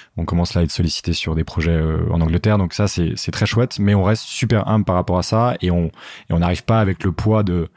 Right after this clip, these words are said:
de la transition, euh, sur les épaules tous les matins en arrivant au boulot. Euh, en revanche, on est conscient des enjeux. Je pense que c'est important aussi de rappeler pourquoi on le fait, parce que quand on est dans la tête dans le guidon, on oublie un peu souvent, euh, pourquoi on fait ce qu'on fait. Et, et ce qui est assez chouette,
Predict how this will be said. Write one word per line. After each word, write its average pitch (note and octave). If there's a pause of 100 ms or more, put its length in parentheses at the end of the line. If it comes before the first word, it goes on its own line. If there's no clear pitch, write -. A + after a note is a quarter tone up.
(440)
de F#2
la F#2
transition, F#2+
euh, F2
sur F#2
les F2
épaules F#2
tous F2+
les F2
matins F2
en F2+
arrivant E2+
au F2
boulot. G#2 (540)
Euh, F2
en F2+
revanche, G#2
on F#2
est E2
conscient G2+
des F2+
enjeux. A2
Je -
pense -
que -
c'est -
important F#2
aussi G2
de F#2
rappeler F#2
pourquoi F2+
on F2
le E2
fait, B2+ (180)
parce -
que F2+
quand -
on F2+
est F2+
dans E2
la E2
tête F2
dans F#2
le F#2
guidon, G2 (480)
on F2
oublie F#2
un F#2
peu G2+
souvent, G2
euh, E2+ (120)
pourquoi G#2
on F#2
fait F#2+
ce -
qu'on F2
fait. - (400)
Et, F2
et F#2
ce -
qui G2
est -
assez F#2
chouette, A#2